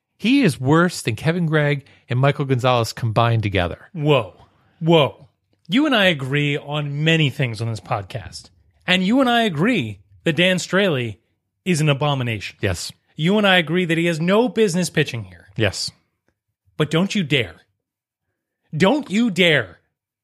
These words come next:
Speaker 2: knock Kevin Gregg off the mantle of worst Oriole pitcher in my personal history.
Speaker 1: Kevin Gregg was twice the pitcher that Dan Straley is.
Speaker 2: Kevin Gregg is twice the pitcher that Dan Straley will never be.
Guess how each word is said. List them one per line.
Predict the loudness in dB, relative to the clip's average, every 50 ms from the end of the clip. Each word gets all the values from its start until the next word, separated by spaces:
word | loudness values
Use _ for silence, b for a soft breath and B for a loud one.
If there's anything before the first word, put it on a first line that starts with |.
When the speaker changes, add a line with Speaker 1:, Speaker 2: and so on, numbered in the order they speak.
| _ -4
Speaker 2:
knock | -2 0 0 -2 -2
Kevin | -4 -2 -2 -2 -2 0
Gregg | 2 2 2 2 2 0
off | 0 -2 -2 -2
the | -2 0
mantle | 2 2 2 0 -2 -6 -8 -8 B B
of | B -2 -2 0
worst | -2 -4 -2 0 0 0 0 -4 -6 _
Oriole | -2 0 0 2 2 0 0 -2
pitcher | -2 -2 -2 0 0 -2 -4 B B B
in | 0 2 2
my | 4 4 4 2 2
personal | 0 0 -2 -2 -2 -2 -4 -4
history. | -4 -6 -8 -12 -16 -20 _ _ _
Speaker 1:
Kevin | -2 -2 0 0 2
Gregg | 2 4 4 4 2 0 -4 -8 -18 _ _ _ _ -4
was | -2 -2 -2 -4 -8 _ _ _ _ _ _ _ _ _ _ _ _ _ _ _ _ _ _ _ _ _ _ _
twice | -6 0 2 2 2 2 0
the | -6
pitcher | -10 -10 -10 -8 -10 -12 -12 -14 -16 _ -8
that | -6 -4 -2
Dan | -2 -2 -2
Straley | -4 -6 -6 -6 -6 -6 -10 -16
is. | -18 -20 -20 -20 -20 _ _ _ _ _ _ _ -6
Speaker 2:
Kevin | -2 0 0 2 0 0
Gregg | 0 2 2 2 2 0 -2
is | -8 -10
twice | -12 -6 0 0 0 0 0
the | -4 -6 -4
pitcher | 0 -2 -2 0 -2 -4
that | -4 -4 -2 0
Dan | 2 2 2 0
Straley | 0 0 0 0 0 0 -2 -2
will | -4 -4 -2
never | 0 0 0 0 -2 -2
be. | 0 0 0 2 0 0 -2 -6 -12